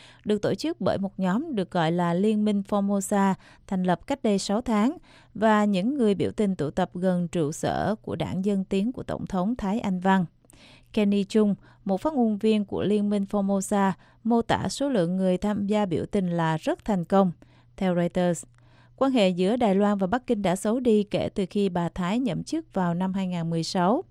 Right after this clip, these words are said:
Trung Quốc nghi ngờ bà muốn thúc đẩy độc lập chính thức, một lằn ranh đỏ đối với Bắc Kinh.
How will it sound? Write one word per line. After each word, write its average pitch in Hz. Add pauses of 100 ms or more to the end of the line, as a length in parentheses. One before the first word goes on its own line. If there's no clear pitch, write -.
(480)
Trung 269
Quốc 349
nghi 277
ngờ 214
bà 185
muốn 196
thúc 320
đẩy 175
độc 190
lập 175
chính 233
thức, 320 (360)
một 190
lằn 190
ranh 208
đỏ 165
đối 202
với 233
Bắc 240
Kinh. 214